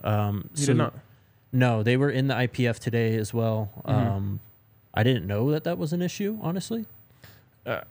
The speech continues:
Speaker 2: I think it's been an issue for a lot of, uh, just teams and stuff right now. Um,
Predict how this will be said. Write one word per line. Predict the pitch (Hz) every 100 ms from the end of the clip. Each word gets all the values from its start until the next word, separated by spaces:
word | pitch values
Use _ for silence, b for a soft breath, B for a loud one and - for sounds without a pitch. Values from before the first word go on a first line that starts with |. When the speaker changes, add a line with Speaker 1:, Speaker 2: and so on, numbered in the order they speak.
| -
Speaker 2:
I | - 131
think | 135 277
it's | -
been | 135
an | 123
issue | 123 127 117
for | 117 110 110 104
a | 98 98
lot | 101 117 127
of, | 113 104 - -
uh, | 107 110 104 101 117 - _ _ _ _ _ _ _ _ _ _
just | - 135 - - _ _ -
teams | - 139 143 139 113
and | 120 113
stuff | 123 110 120
right | 113
now. | 110 107 113 b b b -
Um, | 123 117 110 101 98